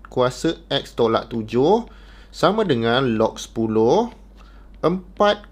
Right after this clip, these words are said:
kuasa X tambah tiga. Baik, jadi murid-murid tahu kuasa ni boleh ke depan. Okey, jadi X tolak tujuh log sembilan. Log asas sepuluh ni, kalau kita tulis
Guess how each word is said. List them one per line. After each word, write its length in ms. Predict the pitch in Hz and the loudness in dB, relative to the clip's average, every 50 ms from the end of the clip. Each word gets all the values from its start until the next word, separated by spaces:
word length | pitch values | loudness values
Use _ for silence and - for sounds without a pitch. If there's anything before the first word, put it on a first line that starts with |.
| - - | -20 -14
kuasa 640 | - - 120 113 113 113 - - - 185 202 208 - - - | -4 0 0 2 2 0 -2 0 2 2 2 2 0 -4 -2
X 320 | 143 151 - - - - | -2 -2 -2 -4 -4 0
tambah 320 | 135 120 117 117 117 113 - | 0 2 2 2 2 0 0
tiga. 400 | - 120 113 113 113 - - - - - - - - - - - - - - - - - - - | -2 -6 -4 -2 -4 -4 -4 -8 -18 -20 -20 -20 -20 -20 -20 -20 -20 -20 -20 -20 -20 -12 0 4
Baik, 260 | 139 160 175 143 120 | 4 4 6 6 4
jadi 140 | 127 135 160 | 2 2 4
murid-murid 400 | 156 147 143 143 135 151 147 143 | 4 4 4 4 4 4 4 4
tahu 480 | - 127 131 143 147 175 220 262 285 - - - - - - - - - | 4 2 2 4 4 2 2 2 0 -4 -10 -20 -20 -20 -20 -20 -20 -4
kuasa 540 | - 131 127 127 127 - - 185 175 170 | 2 2 4 4 2 2 2 4 4 4
ni 100 | 170 165 | 4 2
boleh 240 | 139 131 135 139 135 | 2 2 2 2 2
ke 140 | - 147 120 | 2 0 0
depan. 420 | 113 - - 139 160 208 247 269 - - - - - - - - - - - - - - - - - - | 0 2 2 2 2 2 0 -4 -10 -16 -20 -20 -20 -20 -20 -20 -20 -20 -20 -20 -20 -20 -20 -20 -12 -8
Okey, 400 | - 117 - - 185 214 190 123 | -6 -4 0 2 2 2 4 2
jadi 240 | 120 120 143 156 - - - - | 0 0 0 -2 -6 -10 -8 -2
X 400 | - 190 226 233 - - - - | 0 2 2 0 -2 -8 -4 2
tolak 400 | 170 160 151 151 135 110 - - | 2 4 6 6 4 2 0 -4
tujuh 480 | 123 117 113 117 127 147 190 233 269 - - - - - - - - - - - - - - - - - | -6 -6 -4 -2 0 2 4 2 2 0 -6 -16 -20 -20 -20 -20 -20 -20 -20 -20 -20 -20 -20 -20 -14 -8
log 480 | 113 110 117 131 156 180 185 - - - - - - - - - - - - - - | -4 0 4 4 4 4 4 0 -10 -20 -20 -20 -20 -20 -20 -20 -20 -20 -20 -20 -18
sembilan. 760 | - - 120 120 120 117 120 131 165 208 240 - - - - 240 | -12 -6 -4 -2 0 2 4 4 4 2 0 -6 -12 -8 -2 2
Log 240 | 165 220 240 233 - - | 4 4 4 4 2 0
asas 320 | 175 170 - 185 180 - - | 0 0 0 0 -2 -2 -2
sepuluh 320 | 185 185 202 214 190 147 | -2 2 6 6 8 8
ni, 320 | 143 175 226 262 - - | 6 4 0 -4 -6 -6
kalau 320 | - - 131 139 170 190 190 | 0 2 2 4 4 2 0
kita 240 | - 185 175 180 175 | -2 -4 -2 -2 -2
tulis 320 | 175 170 170 175 170 - | 0 0 0 0 0 0